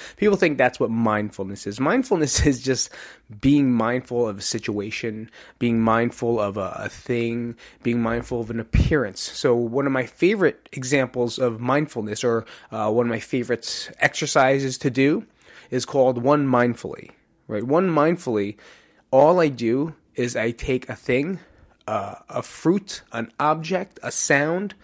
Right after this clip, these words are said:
and I just become with that sound or object for five minutes straight.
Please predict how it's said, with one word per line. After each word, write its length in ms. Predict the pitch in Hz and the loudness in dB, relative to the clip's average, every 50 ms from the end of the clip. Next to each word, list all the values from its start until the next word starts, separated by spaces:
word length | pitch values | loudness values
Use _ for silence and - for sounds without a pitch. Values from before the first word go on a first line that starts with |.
| - - - - - _ _ | -20 -20 -20 -20 -20 _ _
and 120 | - 127 120 | -6 -4 -2
I 120 | 120 120 | -2 -2
just 280 | 117 127 135 - - - | -2 -4 -6 -6 -6 -6
become 640 | 127 123 - - - 143 135 135 127 123 123 120 _ _ _ _ _ _ _ - | -6 -6 -4 -2 -2 -2 -2 -2 -6 -8 -10 -14 _ _ _ _ _ _ _ -6
with 320 | 123 123 135 139 120 110 113 | 0 4 4 4 4 4 0
that 220 | 123 120 107 - - | -2 -2 -2 -2 -6
sound 520 | - - 139 123 117 113 113 113 117 - - - | -2 2 2 4 4 2 0 -2 -6 -6 -4 0
or 320 | 135 127 123 117 113 113 - | 2 4 4 4 4 0 0
object 560 | - 123 123 113 107 117 113 107 - _ - | 0 2 2 0 0 -4 -4 -4 -6 _ -14
for 440 | - - - 131 123 123 120 113 - - - - - _ _ | -6 0 4 6 6 6 6 4 2 -6 -18 -20 -20 _ _
five 400 | _ - - - 131 120 113 104 | _ -2 2 4 4 4 2 0
minutes 280 | 113 113 107 98 - - | -2 -2 -2 -2 -4 -4
straight. 320 | - - - 98 87 - | -6 -6 -8 -12 -14 -18